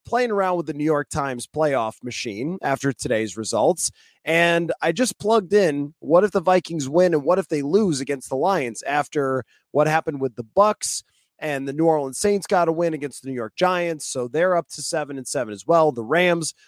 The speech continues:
up to seven and seven. So we have a lot of teams that are jockeying for position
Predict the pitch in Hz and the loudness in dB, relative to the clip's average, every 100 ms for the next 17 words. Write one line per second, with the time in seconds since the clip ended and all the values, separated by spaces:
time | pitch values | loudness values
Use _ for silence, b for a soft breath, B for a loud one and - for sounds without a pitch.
0 | b 156 156 156 - 170 151 139 131 160 | b -4 -2 -6 0 0 0 -4 -4 -2
1 | 147 120 131 180 180 143 120 - - 123 | -2 -2 -2 2 4 2 -4 -12 -8 0
2 | 165 185 156 - 165 147 127 139 123 120 | 2 2 0 -4 -2 -2 -2 -2 -2 -2
3 | 104 143 156 - 135 135 123 - 131 123 | -2 0 0 -2 -8 -10 -10 -6 -4 -4
4 | 123 202 240 160 135 | 2 2 2 -2 -6